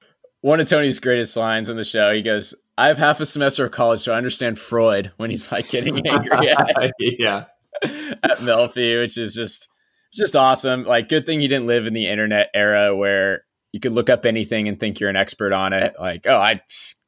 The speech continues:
Speaker 1: know this," or whatever.
Speaker 2: <laughs>
Speaker 1: Great moment, important moment talking about Gary Cooper. And then we, we go back to Christopher and Big Pussy trying to dispose of this body.
Speaker 2: Are they trying to throw the body into the
Speaker 1: <laughs>
Speaker 2: trash can? 'Cause they make it about, like,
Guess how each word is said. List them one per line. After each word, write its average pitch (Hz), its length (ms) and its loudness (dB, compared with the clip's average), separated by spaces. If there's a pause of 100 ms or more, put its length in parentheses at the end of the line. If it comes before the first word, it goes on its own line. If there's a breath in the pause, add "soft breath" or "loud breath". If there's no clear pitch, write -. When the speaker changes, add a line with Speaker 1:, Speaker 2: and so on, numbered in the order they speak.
(120)
Speaker 1:
know 90 240 -4
this," 101 520 0
or 95 140 -8
whatever. 98 380 -2
Speaker 2:
<laughs> - 680 0 (720)
Speaker 1:
Great 185 200 2
moment, 139 300 4
important 135 320 0
moment 110 260 -2
talking 107 180 2
about 107 180 0
Gary 101 180 -2
Cooper. 98 320 -8
And 101 100 -6
then 113 80 -4
we, 127 260 0
we 135 120 0
go 147 160 2
back 151 160 2
to 139 80 -4
Christopher 170 560 -2
and 151 160 -2
Big 127 240 -4 (100)
Pussy 120 380 -4
trying 113 260 -2
to 104 60 -8
dispose 127 760 -2
of 107 180 -4
this 104 180 -8
body. 98 560 -6 (560)
Speaker 2:
Are 127 100 0
they 139 120 4
trying 170 260 0
to 147 100 0 (140)
throw 113 340 4
the 113 140 -4
body 95 560 0
into 107 260 0
the 113 140 2
Speaker 1:
<laughs> - 40 -6
Speaker 2:
trash 107 400 0
can? 131 220 2
'Cause 127 220 0
they 113 160 2
make 113 260 2
it 135 60 2
about, 113 340 2
like, 101 440 -2